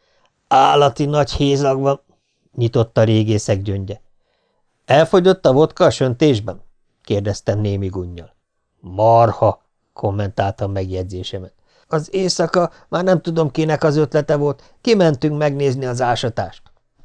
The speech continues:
Hát ez tényleg elég nagy baj, részegen randalírozni egy csendes kis falu utcáin. Erre már Krisztinnél is elszakadt a cérna. – Ne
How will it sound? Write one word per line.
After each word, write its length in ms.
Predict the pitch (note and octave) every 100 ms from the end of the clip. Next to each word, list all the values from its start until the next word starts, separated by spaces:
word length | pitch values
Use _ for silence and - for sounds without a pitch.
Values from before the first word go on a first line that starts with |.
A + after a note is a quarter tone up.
| -
Hát 280 | C#3+ D#3+ E3
ez 120 | -
tényleg 360 | F3 G3+ D3+
elég 280 | B2+ B2+ B2
nagy 240 | B2 A#2 A2
baj, 240 | A2+ B2+ _ _
részegen 640 | - C3 C3+ - B2+ C3 B2
randalírozni 800 | B2+ C3 B2 B2 B2+ A#2+ B2
egy 100 | B2
csendes 420 | - B2+ B2+ B2 -
kis 160 | B2+
falu 360 | - A#2 A#2+ A2+
utcáin. 540 | A2+ - A2+ A#2 A#2 _ _ _ _ _ _ _ _ _
Erre 260 | F#3+ G#3+ G#3+
már 220 | A3+ A3
Krisztinnél 600 | - G2+ - G#2 G#2 G#2
is 180 | F#2+ A2
elszakadt 540 | G2 - G2+ G#2 -
a 100 | G#2+
cérna. – 440 | - G2 F#2+ F#2+ - _ _ _ _
Ne 120 | C#4+